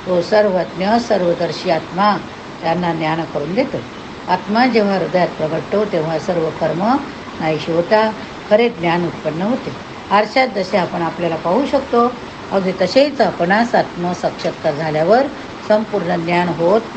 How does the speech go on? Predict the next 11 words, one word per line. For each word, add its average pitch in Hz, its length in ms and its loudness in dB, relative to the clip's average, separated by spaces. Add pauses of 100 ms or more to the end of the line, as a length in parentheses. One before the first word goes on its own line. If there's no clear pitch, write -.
(640)
असते. 175 640 0 (920)
त्यासाठी 240 540 2
क्रमाक्रमाने 175 760 0
इंद्रियाचा 170 760 2 (380)
मनात 240 380 2
लय 170 220 2
करावा. 165 580 2 (400)
त्यानंतर 208 800 2
मनाचा 175 800 0 (340)
लय 226 220 6 (220)
अहंकारात, 190 680 0